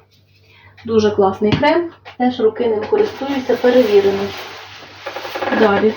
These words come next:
що тут у нас? А, тут це м, бюстгальтер мій. Купила бі-, білий бюстгальтер, бо білі речі стаскуються.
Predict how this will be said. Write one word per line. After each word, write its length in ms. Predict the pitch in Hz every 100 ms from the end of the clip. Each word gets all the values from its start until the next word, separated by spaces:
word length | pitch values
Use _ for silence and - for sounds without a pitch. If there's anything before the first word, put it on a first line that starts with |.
| -
що 200 | - 226
тут 280 | 233 233 233
у 20 |
нас? 200 | 254 294 - - - - - - - -
А, 180 | 247 240
тут 220 | 226 247
це 80 | -
м, 600 | 233 - - 220 196 208
бюстгальтер 580 | 214 226 294 339 339 302
мій. 200 | 277 285 285 - - - - - - _ _ - - -
Купила 340 | 247 247 233
бі-, 160 | 220 214
білий 400 | 202 247 240 220
бюстгальтер, 580 | 226 233 262 277 269 240
бо 160 | 220
білі 280 | 220 247 240
речі 420 | 240 254 254 247 - - _ _ - - -
стаскуються. 840 | - 254 277 285 - 302 294 -